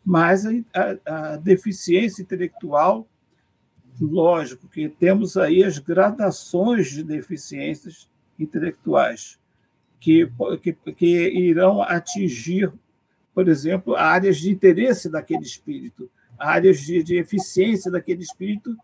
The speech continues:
que naquela encarnação estarão tolhidas.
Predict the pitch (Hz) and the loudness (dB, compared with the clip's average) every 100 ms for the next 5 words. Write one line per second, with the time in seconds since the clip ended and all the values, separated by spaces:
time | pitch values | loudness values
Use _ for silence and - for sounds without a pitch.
0 | _ - 185 180 - 196 196 180 180 185 | _ 0 2 2 4 4 4 -2 -4 -4
1 | 175 - 202 190 214 196 190 196 _ _ | -6 -8 -10 -8 -4 0 0 -2 _ _
2 | _ 196 185 175 143 120 123 - | _ 2 2 4 0 0 -4 -18